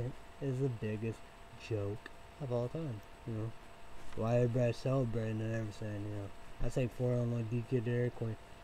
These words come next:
no mask and gloves. So, it's crazy. Same, yeah. Yeah, it is. I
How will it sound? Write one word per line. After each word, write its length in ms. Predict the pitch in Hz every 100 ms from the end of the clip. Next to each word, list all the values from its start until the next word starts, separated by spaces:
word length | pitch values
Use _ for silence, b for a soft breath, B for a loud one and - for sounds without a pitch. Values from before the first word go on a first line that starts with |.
| -
no 160 | 117 113
mask 360 | 107 107 -
and 100 | 110
gloves. 440 | 101 - - - - - - - - - - - - 160
So, 280 | 156 156 139 - - - -
it's 120 | 147 -
crazy. 440 | 147 127 117 131 - - - - - - - - - - - - - - - - - - - - - - - - -
Same, 280 | 107 135 104 113
yeah. 80 | 107 104 92 - - - - - -
Yeah, 180 | 101 90 78 - -
it 60 | - -
is. 800 | - - - - - -
I 40 | -